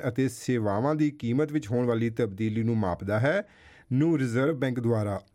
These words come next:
ਅਪ੍ਰੈਲ ਦੇ ਨਕਦ ਦਰ ਦੇ ਫੈਸਲੇ ਤੋਂ ਪਹਿਲਾਂ ਆਰਥਿਕ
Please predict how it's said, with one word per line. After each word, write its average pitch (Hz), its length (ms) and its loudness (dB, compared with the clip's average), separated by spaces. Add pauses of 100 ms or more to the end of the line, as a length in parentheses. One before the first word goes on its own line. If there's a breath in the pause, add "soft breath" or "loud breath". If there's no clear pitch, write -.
(280)
ਅਪ੍ਰੈਲ 139 400 2
ਦੇ 151 200 4
ਨਕਦ 147 300 0
ਦਰ 131 220 0
ਦੇ 120 160 0
ਫੈਸਲੇ 123 420 -2
ਤੋਂ 120 180 0
ਪਹਿਲਾਂ 123 440 0 (440 loud breath)
ਆਰਥਿਕ 135 480 -2